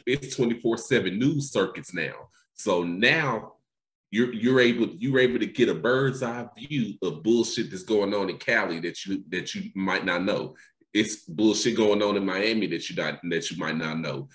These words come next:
You heard about a big drug case in New York. You heard about some shit going on overseas. You, you, you know what I'm saying? You,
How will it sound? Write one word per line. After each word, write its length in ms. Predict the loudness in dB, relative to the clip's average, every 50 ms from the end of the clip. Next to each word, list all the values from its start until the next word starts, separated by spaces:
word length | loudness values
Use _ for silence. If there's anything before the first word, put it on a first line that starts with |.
| -20 _ 0
You 160 | 2 4 4
heard 220 | 6 4 4 4
about 240 | 2 2 2 0 0
a 80 | 0 0
big 240 | 0 0 0 0 0
drug 240 | 2 2 2 2 2
case 240 | 2 2 2 0 -2
in 80 | 0
New 80 | 2 2
York. 460 | 2 2 2 2 2 2 0 -4 -12 _ _ _ _ _ _ _ _
You 160 | -6 -2 0
heard 200 | 2 2 2 2
about 220 | 2 0 -2 -2 -4
some 100 | -6 -6
shit 240 | -4 -4 -2 0
going 300 | 2 2 2 2 2 2
on 240 | 0 0 0 0 0
overseas. 720 | 2 0 0 0 -4 -4 -2 -2 -2 -2 -4 -6 -8 -4 -4
You, 100 | -4 -4 -4
you, 160 | -4 -8 -10 -10 _ _
you 200 | -4 -2 -2 -2 -4 -6 _
know 120 | 2 2
what 60 | 2 2
I'm 60 | 2
saying? 360 | 2 2 2 2 2 -2 -4 -10
You, 100 | -14 -18